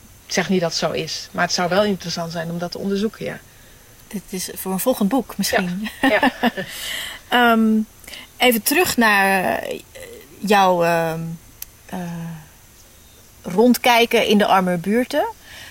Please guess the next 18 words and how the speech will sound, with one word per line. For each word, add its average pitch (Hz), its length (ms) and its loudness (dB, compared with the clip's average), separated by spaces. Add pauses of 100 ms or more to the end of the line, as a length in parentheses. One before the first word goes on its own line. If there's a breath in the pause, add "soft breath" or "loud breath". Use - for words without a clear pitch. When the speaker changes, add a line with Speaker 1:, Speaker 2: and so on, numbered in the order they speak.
(140 loud breath)
Speaker 2:
Ehm, 185 540 0
en, 185 240 -2
en 180 360 -2
jouw, 165 420 -2
eh, 151 80 -4 (100)
collega-docent 202 880 2
die 185 80 -2
jou 175 200 4
mee 170 400 2
op 175 160 -6
pad 226 200 2
nam 233 300 4
om, 190 300 -2
om 185 140 -2
dingen 185 200 -2
te 185 80 -4
laten 175 280 0
zien. 302 300 -2